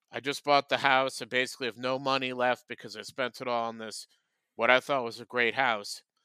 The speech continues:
We're not moving out." So the dad calls up Bill Murray and is like, "Hey, can I use some of your ghost catching equipment?" Bill Murray's like, "Sure, no problem." So he brings it over. So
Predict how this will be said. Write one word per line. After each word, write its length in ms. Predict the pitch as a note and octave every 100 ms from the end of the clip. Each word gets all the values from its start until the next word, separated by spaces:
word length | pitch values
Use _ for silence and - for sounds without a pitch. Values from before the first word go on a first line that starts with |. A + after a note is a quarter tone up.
| _ _ -
We're 80 | C#3
not 220 | D#3 D3+
moving 360 | C#3 C#3 A#2+ A2+
out." 240 | G2+ E2+ _ _ _ _ _ _ _ _ _ _ _ _ _ _ _ _ _ _ _
So 240 | - D#3 C#3
the 100 | C3
dad 500 | D#3 D#3 F3 F#3+ -
calls 320 | F3 E3 -
up 160 | E3+ C#3+
Bill 180 | D3 D#3+
Murray 540 | C#3+ A#2 G2 G#2 A#2 _ _ -
and 120 | A#2+
is 120 | G#2
like, 180 | A#2+ -
"Hey, 180 | D3 B2
can 160 | -
I 160 | C3+ C3+ A#2+
use 240 | C3 C3+ -
some 120 | C3+
of 100 | A#2+
your 120 | A#2+
ghost 340 | - B2+ B2+ -
catching 360 | C3 A2+ B2+
equipment?" 640 | G2+ - G2 F2+ F#2+ E2 - _ _ _ _ _ _
Bill 180 | A#2+ A#2+
Murray's 340 | B2 B2 A#2+ A#2+
like, 100 | G2+
"Sure, 240 | - B2+
no 180 | A2+ C3
problem." 500 | - C3+ A2 G#2+ G#2
So 140 | - A2
he 40 |
brings 340 | - B2+ C3+ D3+
it 80 |
over. 440 | B2 G#2+ F#2+ G2 - _ _ _ _ _ _ _ _
So 440 | - B2+ A#2+